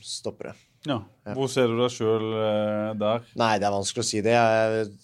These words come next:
Speaker 1: spør, kommer litt an på hva Colo Touré gjør, om han er mer inn i trenerteamet eller, eh, som en spiller neste år. Det er jeg ikke klar over enda, så det er spennende å se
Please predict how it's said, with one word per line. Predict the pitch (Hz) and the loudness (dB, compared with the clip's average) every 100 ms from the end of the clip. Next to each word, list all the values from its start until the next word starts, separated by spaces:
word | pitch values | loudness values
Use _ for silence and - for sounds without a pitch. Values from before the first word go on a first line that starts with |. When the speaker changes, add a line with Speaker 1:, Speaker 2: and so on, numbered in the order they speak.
| - - | -20 -16
Speaker 1:
spør, | - 123 117 | -12 -6 -4
kommer | 120 117 | -4 -2
litt | 120 | -2
an | 110 | -2
på | 110 | 0
hva | 110 110 | -2 -2
Colo | 113 107 | -2 -2
Touré | 117 113 110 | 0 2 4
gjør, | 117 120 117 110 | 6 4 4 0
om | 110 | -2
han | 110 110 110 - 98 | -2 -2 -4 -10 -12
er | |
mer | 104 107 104 | -4 -2 -2
inn | 104 | -2
i | 104 | -4
trenerteamet | 113 104 98 107 110 101 | -4 -6 -6 -4 -2 -2
eller, | 101 101 | 0 0
eh, | 98 98 | -2 -6
som | - 104 | -6 -8
en | |
spiller | 104 110 104 | -6 -4 -4
neste | 107 113 | -4 -4
år. | 110 | -4
Det | 107 | -4
er | 104 | -6
jeg | 98 | -10
ikke | 104 | -8
klar | 98 98 | -6 -2
over | 107 104 | -2 -2
enda, | 101 120 | -4 -4
så | - 113 104 | -4 -2 -2
det | - - - 131 | -6 -20 -8 -6
er | - | 0
spennende | 123 | 0
å | |
se | 107 | 2